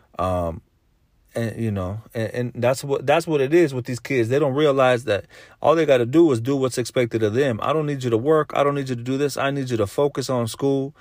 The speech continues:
get good grades, get decent grades, and make a good effort at least, you know? If you need help with something, let me know. I help, I, I can provide it for you. I can help you out, but I can't help you if you don't let me know what the problem is. So we,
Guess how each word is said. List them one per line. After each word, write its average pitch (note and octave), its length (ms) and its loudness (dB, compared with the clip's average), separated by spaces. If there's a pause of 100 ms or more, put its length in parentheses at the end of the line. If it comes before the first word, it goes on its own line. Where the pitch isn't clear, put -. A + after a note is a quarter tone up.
(380)
get B2+ 240 2
good C3 280 2
grades, B2+ 340 4
get A#2+ 220 0
decent B2+ 340 -4
grades, A#2+ 300 2
and A2+ 100 -2
make A#2+ 220 -2
a A2+ 40 -6
good A#2+ 260 0
effort A#2 360 0
at F#2 100 -2
least, A#2 380 -4
you G2+ 100 -6
know? G#2+ 240 -2 (200)
If - 80 -10
you G#2+ 80 2
need C3 160 2
help C#3+ 220 4
with C3 100 -4
something, C3 320 0
let B2+ 140 2
me C3 100 -2
know. C#3 220 2
I G2 120 2
help, B2 300 -2
I, G2 260 2
I G#2+ 120 0
can A#2+ 180 -6
provide C#3 420 2
it A#2+ 80 -4
for B2 220 2
you. A#2+ 160 -2 (320)
I F#2 100 0
can A2+ 160 -2
help A2+ 240 2
you B2+ 140 4
out, C#3+ 180 4
but A2 140 0
I G2 80 -2
can't C3+ 260 -2
help C#3 240 -2
you A2 80 -2
if G2+ 80 -4
you A#2 80 0
don't G#2+ 200 -2
let A2+ 120 0
me A2+ 80 -2
know A2 140 -2
what G2+ 140 -4
the F#2+ 60 -8
problem A#2 460 2
is. D#2+ 240 -12 (580)
So - 180 -2
we, G#2+ 260 -2